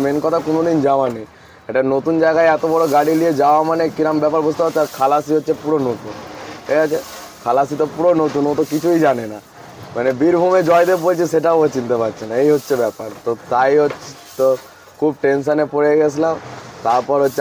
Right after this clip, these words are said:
আমাদের সব যারা বন্ধু বান্ধবরা রোডে চলে, তারপর হচ্ছে আমাদের শহীদুল ভাই আছে, তারপর এই গাড়ি যে চালায় সে ড্রাইভার আছে, এসবের সাথে সব যোগাযোগ করে, কন্ট্যাক্ট করে, তো finally ঠিকঠাকভাবে আমি উলবেড়িয়ায় কুলগাছিয়া, কুলগাছিয়া জায়গায় এসে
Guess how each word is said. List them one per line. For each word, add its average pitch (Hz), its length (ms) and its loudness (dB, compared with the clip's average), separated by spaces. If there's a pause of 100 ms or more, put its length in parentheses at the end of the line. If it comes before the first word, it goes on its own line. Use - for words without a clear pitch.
আমাদের 127 320 0
সব 131 100 0 (100)
যারা 123 180 2 (100)
বন্ধু 123 260 -2
বান্ধবরা 123 400 0
রোডে 123 260 2 (120)
চলে, 131 240 4 (120)
তারপর 120 260 0
হচ্ছে 120 240 -4
আমাদের 120 240 -2
শহীদুল 131 360 2
ভাই 139 120 4 (120)
আছে, 127 200 0 (440)
তারপর 120 220 0 (100)
এই 131 120 2
গাড়ি 127 160 2 (120)
যে 127 80 2 (160)
চালায় 127 400 2
সে 131 160 2
ড্রাইভার 120 340 2 (100)
আছে, 123 220 -4
এসবের 165 320 0
সাথে 170 240 2
সব 151 80 -2 (100)
যোগাযোগ 135 320 2 (100)
করে, 143 140 2 (120)
কন্ট্যাক্ট 127 440 -2
করে, 160 160 4 (480)
তো 113 60 -4 (140)
finally 147 480 0
ঠিকঠাকভাবে 139 640 2 (120)
আমি 139 120 0 (120)
উলবেড়িয়ায় 143 600 2 (600)
কুলগাছিয়া, 180 600 2 (120)
কুলগাছিয়া 151 540 2 (100)
জায়গায় 147 440 4
এসে 180 200 0